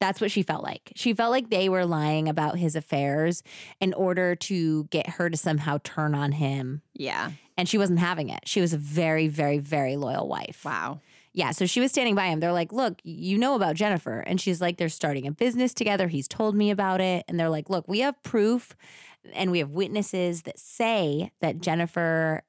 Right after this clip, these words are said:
Speaker 1: is having an affair with him and that they're trying to have a baby." And she's like, "Oh, I know all about that."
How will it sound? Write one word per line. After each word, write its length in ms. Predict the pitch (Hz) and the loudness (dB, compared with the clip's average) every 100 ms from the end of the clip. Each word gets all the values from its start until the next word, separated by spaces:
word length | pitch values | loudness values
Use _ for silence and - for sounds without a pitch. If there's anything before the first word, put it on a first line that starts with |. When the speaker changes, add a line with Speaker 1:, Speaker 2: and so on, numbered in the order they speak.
| - | -6
Speaker 1:
is 140 | 175 | -2
having 240 | 160 160 | 0 2
an 60 | 190 | 2
affair 280 | 208 208 208 | 2 0 2
with 140 | 190 | 2
him 320 | 185 160 151 151 | 2 2 2 0
and 120 | 151 | -2
that 60 | |
they're 140 | 143 156 | 0 -2
trying 200 | - 139 | -2 -2
to 60 | |
have 80 | 143 | -2
a 80 | 147 | -2
baby." 440 | 202 262 190 - - | 0 2 0 -2 -2
And 120 | 196 | 0
she's 200 | 208 185 | 2 2
like, 260 | 190 175 - - - - | 2 0 -4 -18 -18 -4
"Oh, 220 | 240 240 214 | 0 2 2
I 140 | 233 | 2
know 180 | 247 202 | 2 4
all 140 | 175 | 4
about 260 | 170 156 98 | 2 0 -4
that." 200 | - - | -8 -8